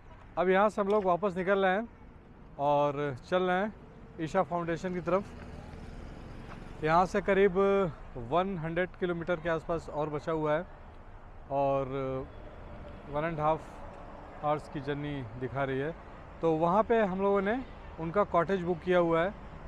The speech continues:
हालांकि उसका चेक इन टाइम, आ, वन थर्टी का है और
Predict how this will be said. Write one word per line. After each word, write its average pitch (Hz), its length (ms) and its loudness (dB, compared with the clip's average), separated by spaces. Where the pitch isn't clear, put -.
हालांकि 165 280 2
उसका 185 240 2
चेक 170 220 -2
इन 196 120 2
टाइम, 202 400 2
आ, 160 240 2
वन 175 220 6
थर्टी 180 320 2
का 185 140 6
है 170 160 6
और 151 300 6